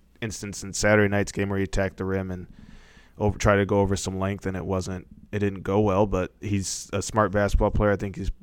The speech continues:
learning where his spots are. I think he's, his footwork has been pretty good so far. Um, yeah, I, I think Saddiq has been, has been really good to start,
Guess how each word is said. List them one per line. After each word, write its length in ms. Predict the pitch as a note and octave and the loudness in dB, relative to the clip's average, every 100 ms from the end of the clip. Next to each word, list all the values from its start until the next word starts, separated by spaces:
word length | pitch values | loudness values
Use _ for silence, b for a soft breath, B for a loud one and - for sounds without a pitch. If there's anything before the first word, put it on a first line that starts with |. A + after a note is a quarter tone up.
| - _ - | -16 _ -18
learning 400 | F#2 G#2+ G#2+ G#2+ | -4 0 0 2
where 120 | G#2 | 2
his 140 | G2+ G2 | 2 -2
spots 380 | - G#2 G2+ | 0 0 2
are. 100 | A2 | 0
I 60 | G2 | -2
think 160 | G#2 G2 | -4 -6
he's, 260 | G2 D3+ | -8 -8
his 180 | - F#2+ | -10 -10
footwork 400 | - A2+ F2 G#2 | -4 -2 0 -2
has 100 | G#2 | 0
been 160 | F#2 G2+ | 0 0
pretty 240 | G2+ G2+ | 2 0
good 240 | G2+ G#2 F#2+ | 0 -4 -4
so 160 | G#2 | -4
far. 380 | F#2+ G2+ G#2 F#2+ b b b b b | -4 0 0 -2 b b b b b
Um, 440 | - G2+ F#2+ G2+ - - | -16 -14 -14 -14 -18 -6
yeah, 180 | A#2+ C3 A2+ G#2 | 0 2 4 2
I, 40 | G2 | -2
I 40 | |
think 160 | G2 A#2 | -4 -6
Saddiq 280 | - G2 G#2+ | -6 -6 -4
has 100 | G2 | -6
been, 220 | F#2+ G2+ | -10 -12
has 160 | - G2 | -8 -6
been 160 | F#2 G2 | -4 -2
really 240 | G#2 G2+ | -2 -2
good 160 | G2 G2 | -2 -4
to 80 | |
start, 400 | F#2 - G2+ F#2+ | -6 -2 -2 -2